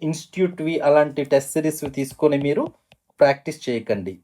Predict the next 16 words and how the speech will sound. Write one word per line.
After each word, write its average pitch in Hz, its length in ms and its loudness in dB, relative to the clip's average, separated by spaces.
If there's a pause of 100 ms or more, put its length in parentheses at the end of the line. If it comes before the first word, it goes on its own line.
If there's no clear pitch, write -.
ఎందుకంటే 139 440 2
ప్రీవియస్ 147 520 0
ఇయర్ 147 180 0
క్వశ్చన్స్ 151 520 -2
రిపీట్ 135 420 0
అనేది 143 420 2
ఎక్కువగా 131 440 2
అవుతుంటుంది. 131 680 0 (540)
ఒకటి. 147 340 2 (600)
రెండు, 190 340 4 (340)
ఇన్‌స్టిట్యూట్ 175 480 -2
వాళ్ళు 135 340 4 (300)
కావాలనే 151 640 4 (420)
"మా 147 180 6
ఇన్‌స్టిట్యూట్‌లో 160 580 0
చూడండి, 147 500 0